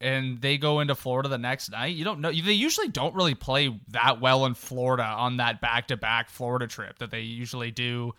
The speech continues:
t-, twice a year. And I, I'm a little concerned if they go and get smoked in Tampa in the next night. But if they don't beat Tampa, then they gotta continue picking up these two points against hockey teams that aren't playoff teams, like the Panthers and like the Coyotes.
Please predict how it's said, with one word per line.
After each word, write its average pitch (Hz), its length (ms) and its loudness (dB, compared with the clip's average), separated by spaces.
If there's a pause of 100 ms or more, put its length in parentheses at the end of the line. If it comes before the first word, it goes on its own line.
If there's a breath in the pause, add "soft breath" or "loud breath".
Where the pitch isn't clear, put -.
(960 soft breath)
t-, - 160 -14
twice 135 380 2
a 143 40 -2
year. 127 540 -4
And 127 340 -2
I, 131 200 4
I'm 147 100 4
a 170 40 0
little 190 120 2
concerned 165 540 -2
if 117 80 -6
they 127 100 -4
go 127 200 0
and 131 100 -2
get 123 120 -4
smoked 131 360 0
in 120 80 -8
Tampa 113 440 -4
in 117 100 -4
the 120 80 -4
next 127 280 -4
night. 120 380 -4
But 120 240 -2 (320 soft breath)
if 123 180 -8
they 165 260 -2
don't 135 440 -4
beat 160 200 0
Tampa, 143 440 0
then 127 140 -2
they 151 120 4
gotta 180 220 2
continue 156 480 -2
picking 143 340 -4
up 147 160 -2
these 135 220 -8
two 147 200 -4
points 135 440 -2
against 127 320 -4
hockey 131 340 2
teams 123 280 -6
that 131 100 -2
aren't 127 260 0
playoff 120 400 0
teams, 92 380 -14
like 127 260 -2
the 127 80 -6
Panthers 123 560 -2
and 131 140 -4
like 120 180 0
the 143 100 -6
Coyotes. 135 720 -4